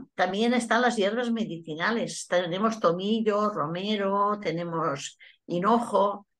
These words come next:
eh, eh, plantas medicinales tenemos muchísimas.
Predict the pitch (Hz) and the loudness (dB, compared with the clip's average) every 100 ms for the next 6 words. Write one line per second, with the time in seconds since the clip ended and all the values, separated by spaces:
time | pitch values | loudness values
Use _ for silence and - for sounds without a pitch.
0 | _ - 170 175 170 165 151 - - - | _ 0 6 8 8 4 -2 -10 -14 -12
1 | - - 190 - 196 226 233 233 214 220 | -8 -6 -6 -6 -2 -2 0 2 0 0
2 | 208 208 214 220 185 180 180 165 165 247 | -2 -2 -4 -4 -4 -4 -4 -4 -6 -4
3 | 262 135 135 - - - | -6 -2 -4 -4 -8 -12